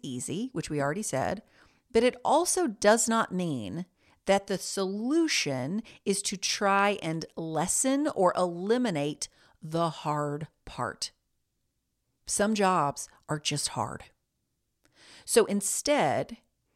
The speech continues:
think about how you can bring more ease into your body and your mind and your soul as you work, or how you can bring ease into other areas of your life for mar-, so you have margin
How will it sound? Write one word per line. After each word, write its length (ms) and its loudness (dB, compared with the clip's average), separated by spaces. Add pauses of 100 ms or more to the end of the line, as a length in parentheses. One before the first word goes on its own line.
(280)
think 160 0
about 240 -2
how 240 -2
you 160 -2
can 180 -8
bring 240 -4
more 260 -4
ease 640 -6 (560)
into 240 -4
your 140 -2
body 480 -8 (340)
and 140 -2
your 100 -4
mind 500 -6
and 80 -2
your 120 -6
soul 440 -2
as 160 -6
you 80 -6
work, 360 -10 (1200)
or 120 4
how 200 -2
you 100 -6
can 200 -8
bring 260 -8
ease 440 -8 (680)
into 280 -2 (100)
other 420 0
areas 460 -2
of 100 -4
your 200 -2
life 520 -4
for 280 -4
mar-, 260 -6
so 140 -4
you 80 -4
have 160 -6
margin 800 -4